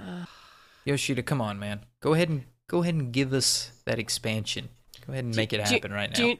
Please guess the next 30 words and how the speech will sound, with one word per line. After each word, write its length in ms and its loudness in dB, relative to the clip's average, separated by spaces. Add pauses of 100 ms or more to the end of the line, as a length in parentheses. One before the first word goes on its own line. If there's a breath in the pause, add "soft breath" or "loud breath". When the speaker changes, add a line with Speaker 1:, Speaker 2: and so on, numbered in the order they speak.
(240)
Speaker 1:
do 80 0
you 40 6
wanna 240 6
know 120 4
what 140 2
they're 120 0
really 260 -2
good 140 0
at 80 -2
giving 260 0
us, 160 -2
though? 280 0 (500 soft breath)
Speaker 2:
Hmm. 220 2 (800 soft breath)
Speaker 1:
More 320 4
optional 520 6
items 360 0
on 180 0
the 120 -2
Mog 360 -2
Station. 440 -6
Speaker 2:
Oh 240 6
my 220 4
God. 480 2
Speaker 1:
They're 100 10
good 320 10
Speaker 2:
I, 60 10
Speaker 1:
at 120 2
this. 640 4
Speaker 2:
I 240 6
wanted 1160 4